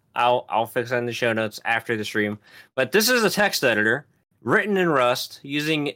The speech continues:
the Druid toolkit, which is basically just like a gooey toolkit,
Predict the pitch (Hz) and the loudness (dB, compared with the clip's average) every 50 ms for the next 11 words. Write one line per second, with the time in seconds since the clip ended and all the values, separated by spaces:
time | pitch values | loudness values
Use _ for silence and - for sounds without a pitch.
0 | - 127 139 135 131 123 113 120 135 170 208 208 175 135 - - 196 208 180 - | -10 -8 -6 -4 -4 -4 -4 -2 0 0 0 0 -2 -4 -4 0 0 0 0 0
1 | - 120 107 107 127 - _ _ _ _ _ _ _ _ _ _ _ _ _ _ | 0 0 0 0 0 -4 _ _ _ _ _ _ _ _ _ _ _ _ _ _
2 | _ _ _ _ _ - 127 - 139 131 123 143 135 120 - 139 123 127 120 131 | _ _ _ _ _ -12 -8 -6 -6 -2 -2 -2 -2 -2 -4 -6 -8 -6 -4 -2
3 | 127 120 - 110 117 123 123 117 - - 117 107 - 120 110 | -4 -4 -4 -4 -2 0 0 0 -2 -4 -6 -4 -2 -4 -4